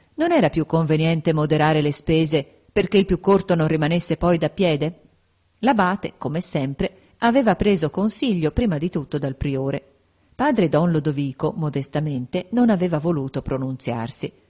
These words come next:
«Che posso dire a vostra paternità? L'avvenire è nelle mani di Dio. Dalla nequizia dei tempi c'è tutto da aspettarsi.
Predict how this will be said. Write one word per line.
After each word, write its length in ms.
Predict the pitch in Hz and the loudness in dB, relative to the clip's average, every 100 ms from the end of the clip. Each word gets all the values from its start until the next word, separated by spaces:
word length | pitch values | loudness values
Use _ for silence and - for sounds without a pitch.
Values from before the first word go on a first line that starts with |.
| _ _ _ _ | _ _ _ _
«Che 120 | - | -8
posso 360 | 277 285 - 175 | 2 2 4 0
dire 260 | 151 147 147 | 2 0 0
a 60 | |
vostra 360 | 143 151 - 151 | 0 0 -2 -2
paternità? 640 | 151 165 156 160 160 139 - _ - | -2 -2 -2 -2 -2 -4 -6 _ -6
L'avvenire 640 | 160 143 143 151 185 185 | -4 -2 -2 0 0 0
è 120 | 160 | -2
nelle 260 | 156 139 131 | -4 -2 -4
mani 280 | 135 135 131 | -4 -4 -6
di 160 | 127 - | -8 -4
Dio. 320 | 180 156 139 - _ _ _ | 0 0 -2 -10 _ _ _
Dalla 320 | 170 202 202 | 0 2 4
nequizia 540 | 202 196 220 220 - 202 | 2 2 0 -2 0 2
dei 220 | 190 196 | 2 2
tempi 440 | 220 233 240 - - | 2 2 0 -4 -2
c'è 180 | 190 | -2
tutto 240 | - 208 180 | -2 -2 0
da 120 | 175 | 2
aspettarsi. 720 | 170 - 160 123 104 - - | 0 -4 -6 -6 -6 -8 -10